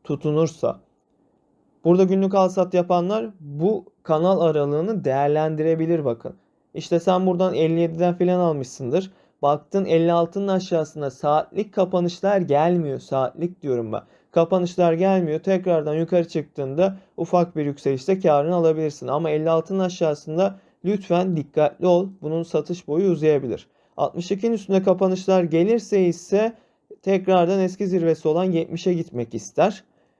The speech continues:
Uzun vadede ise ben, e, tüm paranızla işlem yapmanızı önermem. Uzun vadede toplanılacak bölge bence kırk altı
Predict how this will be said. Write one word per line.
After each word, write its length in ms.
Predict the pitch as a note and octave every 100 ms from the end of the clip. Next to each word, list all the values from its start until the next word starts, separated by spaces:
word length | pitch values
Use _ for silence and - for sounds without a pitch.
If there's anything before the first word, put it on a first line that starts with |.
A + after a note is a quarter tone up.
| _
Uzun 360 | D#3+ E3 G#3 G#3+
vadede 440 | G#3+ G#3 G3 G3
ise 380 | G3 F#3+ G#3 G3+ - _ _ _ _ _ _ -
ben, 340 | D3+ D#3+ E3+ -
e, 380 | C#3+ D3+ D3 D3
tüm 180 | F3 F3
paranızla 480 | F3 E3+ E3+ D#3+ D#3+
işlem 320 | D#3+ D#3+ D#3+
yapmanızı 640 | D#3+ - D#3 D3 C3+ G2+ -
önermem. 800 | C3 F#3+ F#3 F#3 F3+ F#3 F#3+ F#3+ _ _ _ _ -
Uzun 340 | D3 F3 G3
vadede 520 | F#3+ F#3 E3 D#3 C#3+ - _
toplanılacak 840 | E3 D3 - E3+ E3+ D#3+ F3 F3 E3
bölge 540 | E3 D#3+ D3+ F3 F3 C3+
bence 560 | C#3 E3 E3 E3 F3 F3
kırk 280 | - F3 E3+
altı 640 | - D#3 D#3 D3+ - F3+